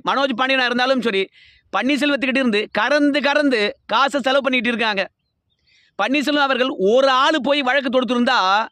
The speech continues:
எல்லாருக்கும் சரியா போயிருக்கும். ஆனா ஒவ்வொருத்தரா போய்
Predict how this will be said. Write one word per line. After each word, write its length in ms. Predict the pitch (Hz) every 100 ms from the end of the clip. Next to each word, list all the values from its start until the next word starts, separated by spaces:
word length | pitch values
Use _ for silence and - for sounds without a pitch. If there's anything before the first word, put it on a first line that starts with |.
| _ _ _ _ _
எல்லாருக்கும் 760 | 170 240 269 277 277 240 233 220
சரியா 220 | 226 294
போயிருக்கும். 440 | 254 254 214 185 175 _ _ _ _ -
ஆனா 160 | 196 208
ஒவ்வொருத்தரா 540 | 214 285 302 240 294 311 226
போய் 260 | 277 226